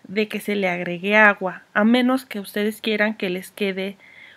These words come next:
un poquito más aguadito su coulis o, o la mermelada que vamos a hacer ahorita.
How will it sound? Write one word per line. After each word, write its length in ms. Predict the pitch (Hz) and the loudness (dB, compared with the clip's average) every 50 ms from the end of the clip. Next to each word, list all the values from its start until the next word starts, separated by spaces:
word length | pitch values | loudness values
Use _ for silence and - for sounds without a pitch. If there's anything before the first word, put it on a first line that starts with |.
| _ _ | _ _
un 160 | 233 240 226 | 0 0 0
poquito 420 | 233 233 226 226 226 220 - 208 | 0 -4 -2 -2 -4 -2 0 -2
más 260 | 202 190 185 190 - 208 | 0 0 -2 -4 -4 -6
aguadito 800 | 196 190 180 165 165 170 175 - - 180 180 - 175 180 175 170 | -6 -6 -6 -8 -8 -10 -12 -12 -12 -12 -10 -10 -10 -12 -14 -14
su 140 | - - 190 | -14 -16 -16
coulis 560 | - - 262 262 254 240 240 233 233 233 233 | -8 -2 0 2 2 2 2 0 -2 -2 -4
o, 300 | 208 170 - - 170 180 _ _ _ _ _ _ _ _ _ _ | -6 -6 -6 -8 -10 -12 _ _ _ _ _ _ _ _ _ _
o 120 | 180 180 | -8 -6
la 120 | 180 185 180 | -6 -4 -2
mermelada 560 | 190 190 185 190 185 180 185 190 196 208 208 | -2 0 0 0 -2 0 0 0 0 0 -2
que 120 | - - | -6 -10
vamos 300 | 180 170 170 175 175 - | -10 -10 -10 -10 -12 -12
a 40 | - | -14
hacer 220 | - - 208 208 214 | -10 -6 -6 -4 -2
ahorita. 420 | 226 240 277 269 - - 208 - | 0 0 0 0 0 -2 -4 -4